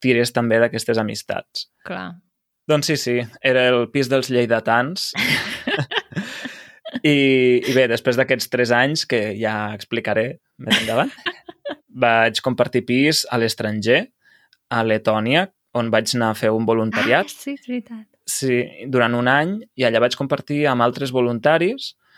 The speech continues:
Speaker 1: concretament un voluntari de Moldàvia, un d'Hongria i un de Portugal. I durant un temps també un company de França.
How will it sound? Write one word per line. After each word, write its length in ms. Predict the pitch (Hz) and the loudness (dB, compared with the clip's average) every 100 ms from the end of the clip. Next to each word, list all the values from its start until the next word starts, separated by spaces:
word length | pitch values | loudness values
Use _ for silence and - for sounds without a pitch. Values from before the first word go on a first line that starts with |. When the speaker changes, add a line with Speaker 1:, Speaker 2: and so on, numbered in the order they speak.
| - _ - | -20 _ -2
Speaker 1:
concretament 560 | 127 127 127 131 131 | 2 2 2 2 2
un 100 | 135 | 2
voluntari 500 | 123 120 120 120 120 | 2 2 2 2 2
de 140 | 117 113 | 2 2
Moldàvia, 640 | 107 113 127 165 190 208 214 - | 2 2 2 4 2 0 -4 -4
un 360 | 123 127 123 113 | 0 0 0 0
d'Hongria 560 | 113 117 151 190 226 269 _ _ _ _ - | -2 0 2 2 0 -8 _ _ _ _ -4
i 180 | 131 131 | 0 2
un 240 | 139 147 135 | 2 2 2
de 160 | 135 151 | 2 2
Portugal. 800 | 131 120 - 113 110 104 104 117 - _ | 2 0 2 2 2 0 -2 -8 -16 _
I 120 | 127 | -2
durant 200 | 117 127 | 0 2
un 120 | 127 | 2
temps 220 | 131 131 | 0 0
també 360 | - 123 131 143 - | 0 2 4 2 -2
un 180 | 127 120 | -6 -2
company 500 | 127 123 123 131 123 | -2 0 -2 0 0
de 140 | 117 | 0
França. 580 | 113 - 110 107 - - | 0 -2 -2 -2 -6 -8